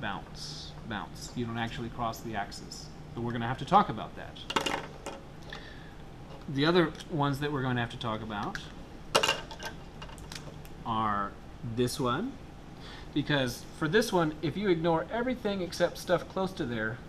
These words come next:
doesn't that look like a maximum? <coughs> If you ignore all the rest of the stuff?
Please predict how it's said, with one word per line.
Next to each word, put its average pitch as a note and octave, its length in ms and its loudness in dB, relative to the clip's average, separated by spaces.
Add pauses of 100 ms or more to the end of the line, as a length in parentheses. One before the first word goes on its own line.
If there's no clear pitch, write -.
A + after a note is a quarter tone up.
doesn't F#3+ 260 2
that G#3+ 160 0
look F#3+ 160 -4
like F3+ 180 2
a F3 40 -2
maximum? F#3+ 540 -2 (160)
<coughs> - 540 -4 (580)
If C3 120 -8
you B2+ 140 2
ignore C3+ 340 4
all C3+ 280 6
the C#3 80 0
rest C3 260 2
of D3+ 40 -4
the D#3 80 -2
stuff? E3+ 300 0